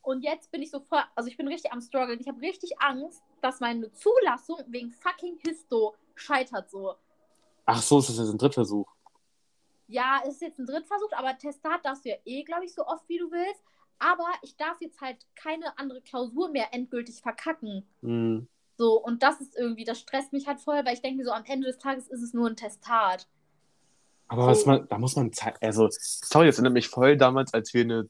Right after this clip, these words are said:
Speaker 2: Zelle zeichnen mussten im Bio, L K.
Speaker 1: Mhm.
Speaker 2: <laughs> Da muss man
Speaker 1: Ja.
Speaker 2: zeichnen. <laughs>
Speaker 1: Aber, nee, also, keine Ahnung, Alter, die wollen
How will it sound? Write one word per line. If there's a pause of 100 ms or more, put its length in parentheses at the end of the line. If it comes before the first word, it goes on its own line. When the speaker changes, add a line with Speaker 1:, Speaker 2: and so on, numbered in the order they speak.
Speaker 2:
Zelle
zeichnen
mussten
im
Bio, (540)
L
K.
Speaker 1:
Mhm. (500)
Speaker 2:
<laughs>
Da
muss
man
Speaker 1:
Ja.
Speaker 2:
zeichnen.
<laughs> (2250)
Speaker 1:
Aber, (600)
nee, (160)
also,
keine (260)
Ahnung,
Alter,
die
wollen